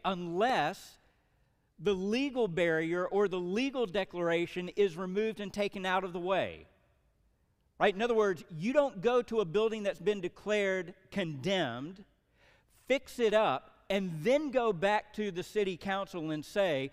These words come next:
"See what I've done? We don't need to condemn it anymore." You have to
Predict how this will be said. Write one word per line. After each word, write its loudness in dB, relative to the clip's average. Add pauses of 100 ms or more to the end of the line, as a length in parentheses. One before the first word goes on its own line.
(180)
"See -6
what 0
I've 2
done? -2
We -2
don't -2
need -4
to -2
condemn -4
it -6
anymore." -10 (340)
You -4
have 0
to -4